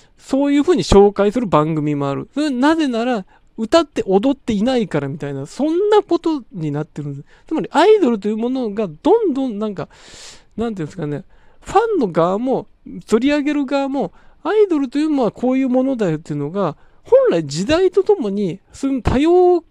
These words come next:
化してるはずなのに、例えばグループアイドルに関してはいろんな音楽性が出て多様化してるんですけど、ことそのアイドルという存在を定義するときに、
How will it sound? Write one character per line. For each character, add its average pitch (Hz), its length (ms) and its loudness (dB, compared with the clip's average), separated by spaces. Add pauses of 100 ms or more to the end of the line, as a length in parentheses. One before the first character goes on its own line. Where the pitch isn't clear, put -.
(260)
化 294 120 0
し - 120 -6
て 294 100 0
る 269 80 0
は 226 160 2
ず 240 140 -2
な 262 120 -2
の 170 120 -6
に、 156 260 -6 (160)
例 349 140 0
え 415 40 4
ば 302 60 0
グ 165 160 -2
ル 339 120 6
ー 453 60 6
プ 480 120 2
ア 480 120 6
イ 466 40 6
ド 392 100 4
ル 247 80 -2
に 214 120 -2
関 247 220 -2
し - 40 -14
て 277 80 -6
は 247 80 0
い 170 100 -2
ろ 220 140 0
ん 233 60 -2
な 226 60 -2
音 214 180 4
楽 214 180 0
性 220 140 -2
が 226 60 -4
出 285 120 -4
て 247 100 -4
多 160 140 2
様 170 180 2
化 190 120 -2
し - 60 -10
て 202 80 -4
る 190 100 -4
ん 170 40 -6
で 143 60 -8
す 156 80 -16
け 185 80 -10
ど、 160 180 -8 (460)
こ 466 140 2
と 349 100 0
そ - 100 -2
の 165 140 -4
ア 294 100 2
イ 392 120 4
ド 359 120 2
ル 254 80 -4
と 226 80 -6
い 208 60 2
う - 20 2
存 247 260 -2
在 247 120 0
を 247 80 -4
定 302 220 0
義 254 160 0
す 240 100 -8
る 233 240 -8 (180)
と 294 140 -8
き 269 140 -6
に、 302 220 -2